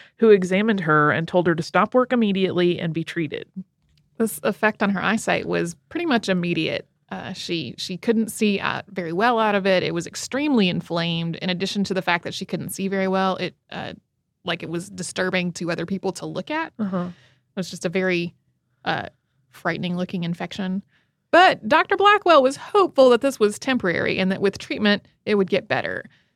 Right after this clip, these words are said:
Speaker 2: She continued to have flare-ups, though, and ultimately the eye had to be removed and replaced with a glass one, and that pretty much made a surgical career impossible.
Speaker 1: She decided to return to London in eighteen fifty, and a cousin wrote to introduce her to the Saint Bartholomew's Hospital.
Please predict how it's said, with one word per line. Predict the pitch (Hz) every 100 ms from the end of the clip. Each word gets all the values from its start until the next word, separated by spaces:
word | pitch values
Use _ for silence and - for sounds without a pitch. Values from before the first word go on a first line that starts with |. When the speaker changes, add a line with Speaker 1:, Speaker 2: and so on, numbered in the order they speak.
| _ _
Speaker 2:
She | - 262
continued | 277 269 320 330 269
to | 254
have | 247 -
flare-ups, | 226 226 190 -
though, | - 180 170
and | 170
ultimately | - 214 - 262 226 214 208 196
the | 190 -
eye | 202 214 214
had | 208 254 294
to | 277
be | 214 208
removed | 185 185 190 190 185 175 -
and | 180 175
replaced | 190 - 196 196 185
with | 175
a |
glass | 160 160 170 180 -
one, | 170 165 160
and | 185 208
that | 277
pretty | - 311
much | 254 233
made | 214 202
a |
surgical | 196 - 196 196 196 185
career | - 175 170 160 151
impossible. | - 170 - - - - - 208 - _ _ _ - - - _
Speaker 1:
She | - 285
decided | 277 330 330 370 330
to | 269
return | 254 - 233 226
to | 208
London | 185 196 185 156 156
in | 170
eighteen | 165 165 - 165
fifty, | 160 160 - 143 127
and | 139 190
a |
cousin | 190 294 302 277
wrote | 196 190 185
to | - -
introduce | 196 262 202 160
her | 156 160
to | -
the | 175
Saint | 175 180 -
Bartholomew's | 196 - 160 156 156 160
Hospital. | 190 190 - 147 - -